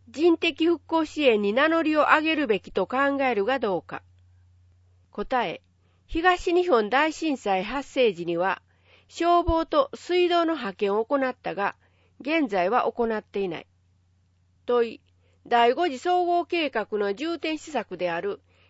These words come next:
日だまり政策の前期成果目標の進捗状況を聞きたい。答え、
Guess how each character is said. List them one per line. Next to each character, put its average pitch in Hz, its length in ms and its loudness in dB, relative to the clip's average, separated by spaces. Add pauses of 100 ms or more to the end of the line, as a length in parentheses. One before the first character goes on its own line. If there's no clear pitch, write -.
日 - 160 -10
だ 349 140 4
ま 330 140 2
り 330 80 -2
政 285 280 2
策 196 280 -6
の 196 200 -2
前 320 260 -2
期 202 140 -10
成 294 260 -4
果 277 160 -4
目 277 200 -2
標 190 260 0
の 170 100 -2
進 302 280 -4
捗 285 240 -6
状 240 200 0
況 185 280 -4
を 285 140 -2
聞 - 160 -20
き 208 120 -12
た 160 160 -8
い。 - 100 -16 (1800)
答 214 400 -4
え、 - 200 -10